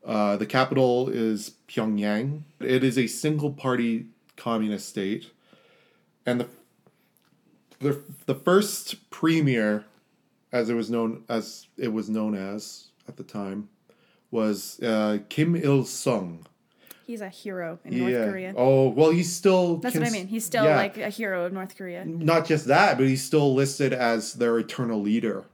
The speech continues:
Speaker 2: Yeah.
Speaker 1: So
Speaker 2: Hear that, Kim Jong-un? You are superior. You
Speaker 1: Yeah.
Speaker 2: are inferior.
Speaker 1: Well, he, he's, like, one step down.
Speaker 2: But still
Speaker 1: He's,
Speaker 2: a
Speaker 1: like,
Speaker 2: step
Speaker 1: one
Speaker 2: down.
Speaker 1: step down.
Speaker 2: It's
Speaker 1: Yeah,
Speaker 2: still
Speaker 1: I
Speaker 2: a step
Speaker 1: know,
Speaker 2: down.
Speaker 1: but, I mean, even he would be, like,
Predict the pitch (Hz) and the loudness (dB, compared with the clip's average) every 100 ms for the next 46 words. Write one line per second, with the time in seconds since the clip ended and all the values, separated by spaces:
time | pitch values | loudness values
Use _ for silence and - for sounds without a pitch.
0 | - - - _ _ _ - - 120 113 | -12 -12 -12 _ _ _ -8 0 2 2
1 | 107 - _ - _ _ - - - - | -2 -10 _ -20 _ _ -20 -20 -20 -10
2 | 233 240 - - 262 269 269 285 302 269 | -4 -4 -4 -2 -2 0 0 0 0 0
3 | 311 262 240 220 - - 233 285 285 262 | 0 0 -2 -6 -8 -8 0 4 6 4
4 | 226 - 320 311 233 208 226 143 151 147 | 2 0 0 2 0 0 0 4 6 6
5 | 151 156 151 160 139 127 135 - 143 127 | 6 6 4 4 4 4 2 2 0 2
6 | - 123 120 147 180 - - _ _ _ | 2 6 6 4 0 -4 -14 _ _ _
7 | _ _ _ _ - - 285 247 - 240 | _ _ _ _ -14 0 2 4 4 4
8 | 233 190 110 - 101 92 90 117 113 110 | 2 2 0 0 -2 -2 0 2 4 4
9 | 113 110 98 117 110 - 113 113 110 107 | 2 0 0 0 -2 0 0 0 0 0
10 | 117 117 101 104 104 101 101 104 92 92 | -2 -2 -2 0 0 -2 -4 -6 -6 -10
11 | - - | -14 -20